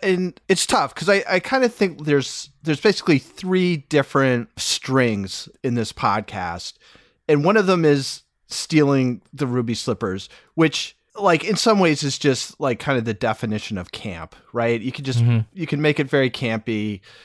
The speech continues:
Speaker 1: You know, you've got this guy who says even the Munchkins think the owner did it. And it's like, dude, they're not really Munchkins. And then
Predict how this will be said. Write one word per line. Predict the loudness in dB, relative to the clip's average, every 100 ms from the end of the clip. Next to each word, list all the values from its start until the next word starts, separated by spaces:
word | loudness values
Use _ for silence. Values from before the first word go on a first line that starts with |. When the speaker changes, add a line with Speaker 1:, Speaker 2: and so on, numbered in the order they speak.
| -20 _ _ _ -6
Speaker 1:
You | -2
know, | 0
you've | 0 0
got | -2 -2
this | -6 -2
guy | 2 2 2
who | -2
says | -4 -4
even | -2 -2
the | -2
Munchkins | 0 -2 -4 -6 -6 -6
think | -8 -8 -6
the | -6
owner | -4 -4 -6
did | -6 -6
it. | -6 -8 -10
And | -10
it's | -8 -8
like, | -8
dude, | -6 -6 -8 _
they're | -10 -6
not | -4 -4 -4
really | -8
Munchkins. | -6 -8 -10 -14 -14 -14 -18 -20 _ _ -2
And | 2
then | 4 4 4 0